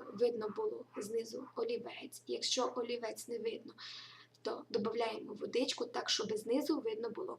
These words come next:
контур, де ми будемо малювати власну тінь. Власна тінь, дітки, то і є то, та червона полоска на морковці. Взяла червоний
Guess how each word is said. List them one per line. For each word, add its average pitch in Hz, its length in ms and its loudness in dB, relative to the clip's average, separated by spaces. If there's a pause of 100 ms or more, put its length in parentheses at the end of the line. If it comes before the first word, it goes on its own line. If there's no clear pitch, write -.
контур, 214 680 4 (720)
де - 160 2
ми 381 140 6
будемо 254 360 4
малювати 226 580 0 (140)
власну 226 400 0
тінь. 254 300 -2 (500)
Власна 320 460 4
тінь, 262 240 2
дітки, - 380 -4 (180)
то - 280 0
і 262 80 6
є 226 320 2 (240)
то, 254 220 -4 (120)
та 240 140 4
червона - 500 0
полоска 262 520 0 (200)
на 240 400 0 (200)
морковці. - 540 -6 (180)
Взяла 233 280 4
червоний 220 760 2